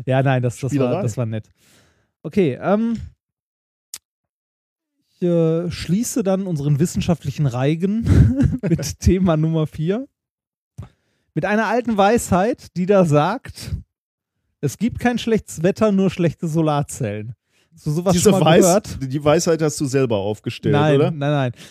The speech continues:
Speaker 1: Nein, das ist angelehnt, äh, tatsächlich an einen Spruch, den ich schon unglaublich oft gehört habe. Unterm, also ich fahre ja Motorrad gelegentlich,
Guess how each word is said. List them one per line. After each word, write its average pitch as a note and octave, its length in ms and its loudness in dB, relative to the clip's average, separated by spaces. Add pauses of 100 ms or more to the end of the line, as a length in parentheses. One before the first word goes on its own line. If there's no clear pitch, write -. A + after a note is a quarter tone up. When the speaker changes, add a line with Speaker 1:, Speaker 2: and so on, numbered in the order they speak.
(140)
Speaker 1:
Nein, D3+ 180 2
das E3 100 2
ist E3 120 -4
angelehnt, A3 580 -4
äh, G3 280 -2
tatsächlich F#3 520 -6
an D#3+ 140 -8
einen E3+ 180 -2
Spruch, - 280 -4
den F3 160 -2
ich E3 80 -4
schon E3 180 -2
unglaublich G#3+ 560 -4
oft - 240 -10
gehört E3 340 0
habe. E3 240 -4
Unterm, E3 380 -4
also D3+ 180 -4
ich D#3+ 100 -4
fahre F3 180 -2
ja E3+ 80 -2
Motorrad E3 600 -4
gelegentlich, G3 640 -4